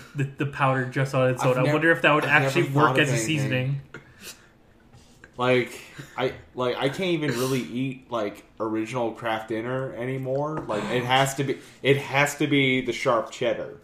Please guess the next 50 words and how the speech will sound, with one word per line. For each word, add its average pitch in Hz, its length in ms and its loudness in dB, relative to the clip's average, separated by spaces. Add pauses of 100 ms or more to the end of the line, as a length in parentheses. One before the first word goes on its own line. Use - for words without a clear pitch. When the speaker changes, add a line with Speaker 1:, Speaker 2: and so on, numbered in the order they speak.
(420)
Speaker 1:
Uh, 135 400 -2 (680)
Speaker 2:
That 117 160 0
thing. 120 160 2
Speaker 1:
I, 170 340 6
well, 165 220 4
Speaker 2:
Yeah. 104 80 -4
Speaker 1:
okay, 120 400 0 (280)
I 147 160 6
can't 156 280 -2
have 139 260 2
it - 20 -2
without 127 240 -2
a 123 40 -6
hot 120 240 -2
sauce 117 260 -8
now. 120 200 -6
Every 135 260 0
time 139 200 2
I 135 40 2
make 135 160 0
K 131 180 -2
D, 120 160 -4
I 120 60 0
just 135 200 -4
splash 143 380 2
some 143 160 -4
Frank's 151 380 0
Red 160 120 6
Hot 147 240 6
Sauce. 143 380 2 (420)
There 180 280 10
we 170 100 10
go. 139 480 4
There's 165 340 6
some 147 460 -4 (460)
Speaker 2:
Oh 117 80 -2
yeah, 123 100 4
Speaker 1:
there's 107 60 2
Speaker 2:
since 160 220 0
Speaker 1:
some 143 80 2
Speaker 2:
Cam 131 160 2
moved 127 200 0
Speaker 1:
K 123 80 0
D. 113 60 -2
Speaker 2:
in, 110 60 -4
there's 107 320 -4
been 104 280 -10
a 98 160 -8
in-, 117 440 -8
strong 117 540 -2